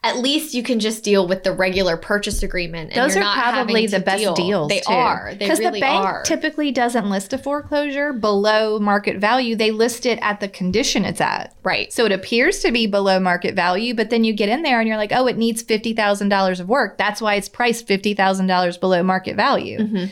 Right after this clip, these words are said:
Speaker 2: It's just not um, it's not the same as, like, an estate sale or something where maybe they're just trying to unload it and they don't really
Speaker 1: Right.
Speaker 2: they don't care about the market value as much. Like, you're just like, "Let's just get out of this thing."
Speaker 1: Mm-hmm.
Speaker 2: Um,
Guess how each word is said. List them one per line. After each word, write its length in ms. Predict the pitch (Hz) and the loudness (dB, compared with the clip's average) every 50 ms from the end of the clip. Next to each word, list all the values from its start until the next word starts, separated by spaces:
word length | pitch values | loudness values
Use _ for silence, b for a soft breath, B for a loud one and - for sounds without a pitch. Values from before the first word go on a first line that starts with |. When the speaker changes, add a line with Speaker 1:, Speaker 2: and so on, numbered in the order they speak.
| B B | B B
Speaker 2:
It's 140 | 233 220 - | -4 -4 -2
just 160 | 247 226 226 | -2 -2 0
not 400 | 233 233 220 220 208 190 - b b b b b b b b b - | 0 2 2 2 0 -2 -4 b b b b b b b b b 0
um, 460 | 214 196 180 175 175 185 196 - - _ _ | 2 2 2 2 2 0 -4 -8 -12 _ _
it's 240 | - 208 196 - - | -4 -4 -2 -2 0
not 200 | 214 208 208 208 | 2 2 2 0
the 80 | 190 185 | -2 -4
same 500 | - - - 185 180 185 180 180 175 - | -4 -2 -2 0 0 0 0 -2 -2 0
as, 240 | 190 175 170 - | 0 0 0 0
like, 160 | 190 175 180 - | -2 -2 -2 -2
an 80 | 185 175 | -2 -2
estate 460 | 175 - - - 185 175 175 170 - | -4 -4 -2 0 0 0 0 0 -2
sale 400 | - - 185 175 170 165 170 170 | -2 0 2 2 2 2 2 0
or 80 | 165 | -2
something 460 | 165 - 185 170 175 170 180 170 175 175 | -4 -4 -4 -4 -4 -4 -6 -6 -6 -6
where 140 | 170 170 | -6 -6
maybe 280 | 170 170 175 175 180 180 | -6 -6 -6 -6 -6 -6
they're 140 | 175 170 160 | -6 -6 -6
just 220 | 165 - - - | -8 -10 -12 -10
trying 340 | - - 185 175 180 180 185 | -6 -4 -4 -2 -2 -4 -6
to 160 | - - - 180 | -8 -8 -6 -6
unload 340 | 175 175 175 165 165 170 | -6 -4 -4 -4 -4 -4
it 80 | 165 180 - | -4 -6 -6
and 80 | 180 | -6
they 80 | 180 175 | -8 -8
don't 160 | 175 170 - | -8 -8 -8
really 440 | - 175 165 170 185 185 185 165 - _ _ _ - | -6 -6 -6 -6 -6 -6 -6 -8 -10 _ _ _ -6
Speaker 1:
Right. 280 | - 175 175 - - - - - - _ - - | -2 -2 -2 -2 -6 -12 -20 -20 -20 _ -10 -4
Speaker 2:
they 100 | 202 190 | -2 0
don't 220 | 180 170 170 - - _ - | 0 0 -2 -6 -10 _ -18
care 360 | - - - 208 175 170 180 180 | -14 -8 -2 0 0 0 0 0
about 200 | 180 180 170 - | 0 -2 -4 -6
the 60 | 165 | -6
market 300 | 165 160 170 170 175 165 | -8 -8 -8 -8 -8 -6
value 320 | - 170 165 165 170 175 - | -4 -4 -2 -2 -4 -4 -2
as 200 | - 170 160 180 | -2 -4 -4 -4
much. 340 | 180 160 - - - - - | -6 -6 -6 -8 -10 -10 -10
Like, 100 | 170 170 | -10 -8
you're 100 | 175 170 | -8 -8
just 80 | 160 - | -8 -10
like, 120 | 156 170 | -10 -8
"Let's 180 | 170 170 165 - | -8 -8 -10 -10
just 220 | - - - - - | -14 -16 -16 -12 -10
get 100 | 185 165 | -6 -4
out 120 | 156 160 160 | -2 -2 -4
of 60 | 156 | -4
this 140 | 160 156 - | -6 -10 -12
thing." 360 | - - - 87 170 170 - - | -12 -12 -12 -12 -12 -14 -14 -12
Speaker 1:
Mm-hmm. 380 | 196 202 214 196 208 180 175 190 | -10 -8 -8 -6 -8 -8 -4 -2
Speaker 2:
Um, 280 | 220 214 202 196 190 | 0 0 0 0 -2